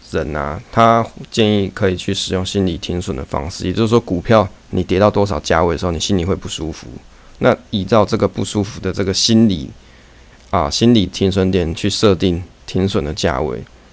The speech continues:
所以如果，如果有真的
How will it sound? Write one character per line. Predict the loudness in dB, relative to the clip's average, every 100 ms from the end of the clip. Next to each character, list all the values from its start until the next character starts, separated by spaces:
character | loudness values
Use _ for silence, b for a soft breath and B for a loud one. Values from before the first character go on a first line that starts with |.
| b b b b b
所 | 2 6
以 | 8 6 2
如 | 4 8
果， | 10 8
如 | 8 8
果 | 6 4 -4 -8
有 | -2 0
真 | 4
的 | 4 4